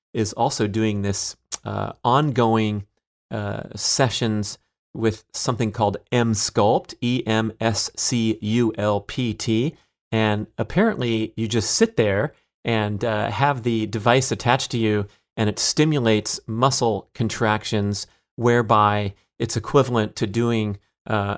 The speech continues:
a, a super badass workout where you're doing five hundred bicep curls and, uh, two hundred fifty pull-ups, but you're just sitting there,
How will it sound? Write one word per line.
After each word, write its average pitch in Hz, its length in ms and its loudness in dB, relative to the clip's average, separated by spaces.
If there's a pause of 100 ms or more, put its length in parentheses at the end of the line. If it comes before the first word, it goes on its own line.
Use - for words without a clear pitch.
a, - 220 -4
a 95 60 -2
super 127 440 0
badass 107 480 2
workout 110 400 0
where 101 120 0
you're 98 120 0
doing 101 380 0
five 110 320 -2
hundred 110 180 0
bicep 104 440 -2
curls 104 460 0
and, 98 220 -4 (280)
uh, 101 240 -2 (520)
two 139 160 0
hundred 113 260 0
fifty 110 280 -2
pull-ups, 110 560 2
but 117 120 4
you're 123 100 2
just 120 200 2
sitting 139 240 2
there, 107 300 2